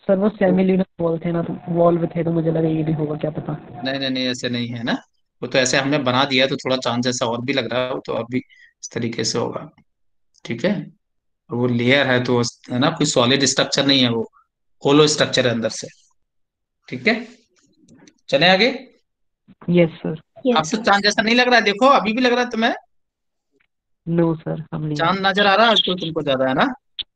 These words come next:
Speaker 2: क्या उम्र हो गई तुम्हारी? हैं?
Speaker 1: सिक्सटीन years।
Speaker 2: अभी सोलह साल की हुई बेटा, इतनी जल्दी चांद नजर आने लगा तुम्हें, क्यों? हैं?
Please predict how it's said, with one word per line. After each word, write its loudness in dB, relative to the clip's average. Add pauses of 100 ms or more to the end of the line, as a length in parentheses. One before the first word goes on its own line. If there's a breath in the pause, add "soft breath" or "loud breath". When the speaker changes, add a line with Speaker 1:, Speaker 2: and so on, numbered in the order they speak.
(800)
Speaker 2:
क्या 4
उम्र 4
हो 4
गई 2
तुम्हारी? 0 (1600)
हैं? -2
Speaker 1:
सिक्सटीन -2
years। -2 (1080)
Speaker 2:
अभी -6
सोलह 0
साल 2
की -6
हुई -2
बेटा, -2 (500)
इतनी -10
जल्दी 0
चांद 2
नजर 4
आने 4
लगा 0
तुम्हें, -2
क्यों? 2 (2250 soft breath)
हैं? 2